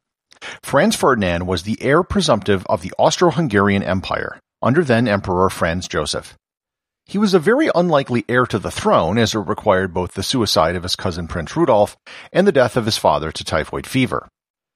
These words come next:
He was a particularly well-traveled person, having circumnavigated the world in eighteen ninety-eight and spent time in Australia and the Pacific. He was also one of the wealthiest people in Europe, having been named the heir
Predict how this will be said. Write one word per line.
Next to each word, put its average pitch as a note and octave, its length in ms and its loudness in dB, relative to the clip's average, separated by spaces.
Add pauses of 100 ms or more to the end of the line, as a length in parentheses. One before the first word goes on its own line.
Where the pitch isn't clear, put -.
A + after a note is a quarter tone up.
(260)
He G#3+ 100 -6
was A3 160 0
a G3+ 60 2
particularly G3+ 680 0
well-traveled B2 720 0
person, C3 400 -2
having A2 380 -4
circumnavigated A2 840 0
the G#2+ 80 0
world A2 420 0
in G2 240 -4
eighteen G#2+ 520 -2
ninety-eight F#2+ 640 0 (260)
and A3+ 100 -2
spent F#3+ 240 0
time B2+ 300 0
in B2 60 2
Australia F#2 500 0
and F2+ 80 -6
the F2+ 60 -8
Pacific. - 500 -2 (560)
He E3 80 -2
was E3+ 180 0
also G#3 320 0
one D#3+ 180 2
of D#3+ 60 -4
the D#3+ 80 2
wealthiest A2 600 -2
people E2+ 280 -12
in D2+ 80 -12
Europe, B1 300 -12
having C#3+ 280 0
been F#3 180 -2
named B2 300 0
the B2+ 180 -8
heir F#2+ 360 -2